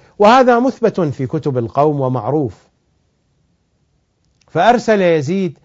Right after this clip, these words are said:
جيشه إلى المدينة واستباح المدينة، أعطاهم إذناً بالاعتداء على كل نساء المدينة،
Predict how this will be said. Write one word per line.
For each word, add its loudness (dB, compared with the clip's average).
جيشه -2
إلى -4
المدينة -6
واستباح -4
المدينة، -6
أعطاهم 0
إذناً 0
بالاعتداء -4
على -2
كل -4
نساء -4
المدينة، -10